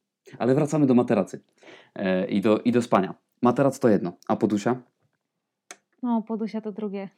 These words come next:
Speaker 2: <laughs> Ale podusia jest tak samo ważna. I ja jakoś tak, ja próbowałam spać bez poduszki, z jakąś
Speaker 1: Mhm.
Speaker 2: taką, wiesz, cienką poduszką, z poduszką złożoną na dwa, z samym jaśkiem. W ogóle Jasiek to jest osobna historia. Mi-, aha, bo ty nie chodzisz do przedszkola,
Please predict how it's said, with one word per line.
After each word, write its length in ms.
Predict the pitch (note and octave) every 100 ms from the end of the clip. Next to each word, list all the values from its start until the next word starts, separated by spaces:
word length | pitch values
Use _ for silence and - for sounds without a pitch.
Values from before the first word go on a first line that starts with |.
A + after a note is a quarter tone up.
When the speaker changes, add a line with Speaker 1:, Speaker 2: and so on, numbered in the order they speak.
| _ - -
Speaker 2:
<laughs> 360 | - _ _ -
Ale 180 | A3
podusia 360 | A3 B3 G#3+ A3
jest 140 | A#3
tak 140 | A3 G#3+
samo 240 | A3+ G#3+
ważna. 400 | F#3 F#3+ G3+ G#3 A3+ _ _ _ _ _ _ _
I 100 | A#3
ja 160 | C4 E4
jakoś 340 | E4+ D4+ C#4
tak, 360 | C#4 B3 - - _ _
ja 100 | B3+
próbowałam 440 | C#4 C#4 B3+ A#3+
spać 280 | A#3 - F#3
bez 300 | F3 G#3 G#3+
poduszki, 880 | - A3+ G#3+ G#3+ - - G#3+ G#3+ G#3 - _ _ _ _ _
z 60 | G#3
jakąś 320 | A3+ A3 A3
Speaker 1:
Mhm. 160 | F#3+ F#3+
Speaker 2:
taką, 400 | G3+ G3 G3 - -
wiesz, 180 | G3+ G#3
cienką 380 | - A#3+ A#3+ A#3
poduszką, 600 | A3 G#3+ A3 - G#3 G3+
z 40 | G3+
poduszką 460 | G#3 G#3 - A3+
złożoną 280 | G#3+ G#3 A3
na 140 | G#3+
dwa, 480 | G3+ F#3+ G#3+ A3 G#3+
z 100 | G3
samym 340 | - G#3 G#3+ G#3 - _
jaśkiem. 520 | G#3+ A3+ G3 - - G3
W 40 |
ogóle 240 | G3 A3
Jasiek 340 | A3 A#3 A3 A3+
to 60 |
jest 140 | G#3+ -
osobna 200 | G3+ A3+
historia. 420 | - G#3+ G#3+ G#3
Mi-, 140 | G3+ -
aha, 200 | A3 G3+
bo 100 | G3+
ty 140 | G#3
nie 60 | G#3
chodzisz 260 | F#3+ G3
do 100 | F#3
przedszkola, 580 | F#3 G#3 - - F#3+ F#3